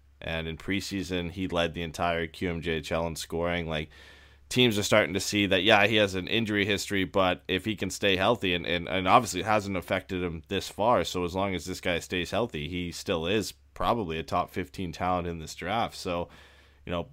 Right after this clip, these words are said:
not good news for the Ducks 'cause he could have fallen if they didn't have that extra playing time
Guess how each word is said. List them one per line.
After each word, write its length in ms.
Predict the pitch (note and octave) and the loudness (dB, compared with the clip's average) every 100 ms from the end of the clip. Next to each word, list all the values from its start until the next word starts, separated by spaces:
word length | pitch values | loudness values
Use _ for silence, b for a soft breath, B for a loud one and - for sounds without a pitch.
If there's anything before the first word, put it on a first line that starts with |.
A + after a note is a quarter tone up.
| - | 0
not 360 | A2 B2 A2+ | 6 8 6
good 180 | B2 G#2+ | 4 4
news 200 | G#2+ G#2 | 4 4
for 140 | - F#2+ | 0 -2
the 80 | |
Ducks 320 | F2+ G2 C3+ - | 2 4 4 0
'cause 200 | G#2 G2 | -4 -4
he 60 | |
could 200 | F2+ A#2+ | -2 0
have 100 | G#2 | 2
fallen 380 | A#2 G#2 G#2+ G#2 | 4 6 6 6
if 120 | F#2+ | 2
they 140 | - G2+ | 0 0
didn't 240 | G2+ E2+ | 2 2
have 220 | G2+ F#2+ | 2 4
that 140 | F#2 F2+ | 4 4
extra 300 | F#2 - F2+ | 2 -4 -6
playing 360 | F#2+ F2+ G2 | -2 0 0
time 360 | G#2 G2+ G#2 | 0 0 0